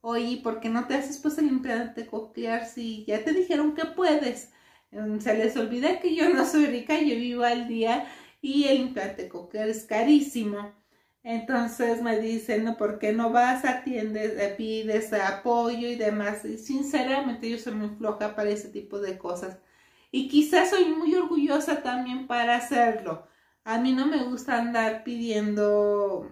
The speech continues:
por ejemplo, a políticos, ¿no? Hay asociaciones y hay ese tipo de cosas, organizaciones a las que, a la cual sí me podría acercar.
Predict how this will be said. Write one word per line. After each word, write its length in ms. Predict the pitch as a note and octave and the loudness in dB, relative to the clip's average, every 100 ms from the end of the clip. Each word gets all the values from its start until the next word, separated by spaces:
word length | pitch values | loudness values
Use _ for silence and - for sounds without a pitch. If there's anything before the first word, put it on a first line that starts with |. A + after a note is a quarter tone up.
| - | -12
por 160 | - A3 | -2 -2
ejemplo, 400 | A3 A3+ G#3+ A#3+ | 0 -4 -2 0
a 140 | - | 0
políticos, 880 | A#3 B3+ C#4+ C#4+ B3+ G#3+ A3 G#3+ G#3+ | 2 4 4 4 -2 -6 0 0 0
¿no? 320 | A3 A3+ C4 C#4 | -2 0 2 0
Hay 300 | A3 A3 B3 | 2 2 2
asociaciones 840 | C#4+ D#4 D4+ C#4+ C#4+ C4 A#3+ C#4 | 0 -2 0 0 0 -2 -2 -2
y 40 | C#4 | -2
hay 200 | A#3 A#3+ | -4 -4
ese 180 | - A#3 | -8 -8
tipo 260 | A3+ - | -8 -6
de 140 | A#3+ A3+ | -8 -6
cosas, 400 | G#3+ A3 A#3+ A#3 | -6 -4 -4 -4
organizaciones 880 | A3 G#3 G#3 G3+ G#3+ G#3 G3+ G#3+ A3 | -4 -2 -4 -4 -6 -6 -4 -6 -6
a 80 | |
las 180 | G#3+ G#3 | -6 -6
que, 220 | G#3 G#3+ | -8 -4
a 60 | G#3+ | -2
la 240 | G#3 G3 | 0 -2
cual 260 | - G#3 G#3 | -2 -2 -2
sí 160 | - A3 | -4 -4
me 120 | A3+ | -4
podría 340 | A3+ G#3+ G#3 | -4 -4 -2
acercar. 520 | G#3 G3+ G3+ G#3 G3+ | -2 -6 -6 -6 -6